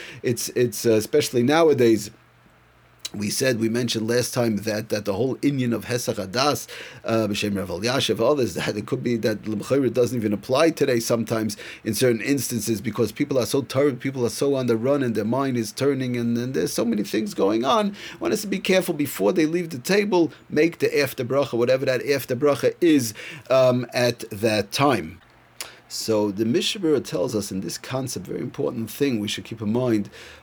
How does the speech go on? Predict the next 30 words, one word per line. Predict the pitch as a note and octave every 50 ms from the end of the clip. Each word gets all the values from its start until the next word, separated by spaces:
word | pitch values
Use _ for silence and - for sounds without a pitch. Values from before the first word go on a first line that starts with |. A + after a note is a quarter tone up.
| - -
Um, | B2 B2 A#2+ A#2 A2 G#2 G#2 G2+ G2+ G#2 G2+ -
he | - A#2
says | A2+ - - D3 D3 A#2 A#2 B2
in | A2+ G#2
Sif | F#2+ - D3+ C3+ -
Katan | - - C3 G#2+ A#2+
Lamed | A#2+ A#2+ A#2 G#2+ F#2+ F#2
Gimel | A2 C3 C3+ A#2 G2+ F2+ F2
that | G#2+ F#2+
Ratzah | F#2+ A2+ C#3+ - - - B2
Loimer | A#2 A#2+ C3 C3+ A2+ F2+
She'af | - - - - E2 F#2 - -
She'omed | - - F#2+ - C#3+ D3 D3 C3+ G#2+
Be'emsa | G2+ G#2 C3+ D3+ - - A2+
Sudas | - - C3 A#2+ A2 - -
Pas. | - B2+ G#2 - - -
Even, | C3+ A3+ F#3 F#3+ F3 D#3 C3
okay, | F#2 - - E3 D3+ G#2+
we | F2 G#2+ A2+
spoke | A2+ - - - - -
about | D3+ D3+ B2+ A2+ -
the | A#2 A#2+
other | D3 D#3+ D#3+ C3+
foods, | - D3 C3+ B2 A#2+
which | D3+ E3+ D#3+
again | - E3+ D#3 D#3+ D3+ C3 A#2+
we're | A#2
gonna | C3 A#2+ A2+
talk | - - D#3 - -
about, | - F#2+ G2+ G2 G2 G2